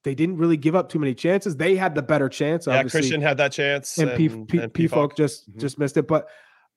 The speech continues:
Speaker 1: for me, that, that match against Mexico, I said, "This is, this is the group. They have it. They have what it takes." If you can put a performance like this, have this as your baseline, your foundation,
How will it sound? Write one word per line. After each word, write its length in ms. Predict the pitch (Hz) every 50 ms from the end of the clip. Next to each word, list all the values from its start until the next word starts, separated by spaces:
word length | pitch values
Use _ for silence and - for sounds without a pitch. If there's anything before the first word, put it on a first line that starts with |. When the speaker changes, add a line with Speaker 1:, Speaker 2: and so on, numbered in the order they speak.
| _ _ _ _ _ _ -
Speaker 1:
for 160 | - 185 170
me, 220 | 170 196 214 202 185
that, 320 | 151 180 202 - - - -
that 160 | 170 180 196
match 180 | 202 214 214 -
against 180 | 202 190 160 160
Mexico, 260 | 185 185 - 196 165
I 40 | 156
said, 220 | - 143 123 - _ -
"This 200 | 185 196 190 -
is, 80 | 185 - _ -
this 240 | 147 180 208 - -
is 140 | 208 190 170
the 100 | 202 170
group. 260 | 139 196 175 - -
They 140 | 147 170 175
have 320 | - 170 165 170 - -
it. 80 | - - _ _ _ -
They 160 | 156 185 196
have 180 | 190 196 196 170
what 80 | 180
it 80 | 156 135
takes." 240 | - 156 131 - -
If 140 | - 147 151
you 100 | 214 226
can 160 | - 262 220
put 140 | - - 277
a 20 |
performance 460 | - 285 233 - 285 277 269 269 -
like 180 | 254 247 202 208
this, 420 | 269 320 240 170 156 - - - _ _ _ _ _ _ _ _ _ _ -
have 200 | 165 185 170 156
this 220 | 190 254 - -
as 140 | 254 240 226
your 80 | 233
baseline, 460 | 185 151 208 240 269 269 - 220 202 180
your 100 | 170 170
foundation, 600 | - 190 208 214 226 240 247 - - 175 165